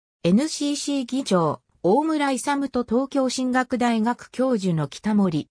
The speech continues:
義三が、万博キリスト教館推進派であった。東京神学大学では、万博反対派の学生たちが、東京神学大学全学共闘会議を組織し、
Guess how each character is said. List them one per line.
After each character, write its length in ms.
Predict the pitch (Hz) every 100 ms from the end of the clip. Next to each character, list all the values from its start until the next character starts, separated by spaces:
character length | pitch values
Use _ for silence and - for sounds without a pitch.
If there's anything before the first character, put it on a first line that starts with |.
| _ _
義 300 | 165 - 254
三 220 | 269 254
が、 180 | 233 233 _ _
万 200 | 180 247
博 340 | 311 311 -
キ 140 | - 254
リ 100 | 269
ス 140 | -
ト 140 | 302 294
教 240 | 269 233
館 220 | - 180
推 260 | 160 - 233
進 240 | - 262
派 240 | 254 233 214
で 120 | 208
あ 60 |
っ 80 | 190 _
た。 180 | 143 - _ _ _ _ _ _
東 200 | 240 285 -
京 220 | 285 285
神 240 | - 277
学 320 | 262 254 285
大 200 | 262 254
学 260 | 214 190 170
で 100 | 165
は、 240 | 156 151 - _ -
万 240 | 190 269
博 220 | 202 -
反 220 | 240 254 240
対 200 | 294 285
派 200 | 247 247
の 100 | 220
学 260 | 202 196
生 260 | - 262 254
た 140 | 220
ち 160 | 208 180
が、 200 | 165 165 _ _ -
東 200 | 254 302
京 220 | 294 285
神 260 | 277 285 285
学 240 | 277 -
大 220 | 254 277
学 260 | 285 277 240
全 220 | 277 269
学 240 | 262 262 233
共 240 | - 262
闘 240 | 254 240 226
会 240 | 226 226
議 160 | 190 175
を 80 | 156
組 180 | 214
織 200 | 202 -
し、 320 | 170 - 147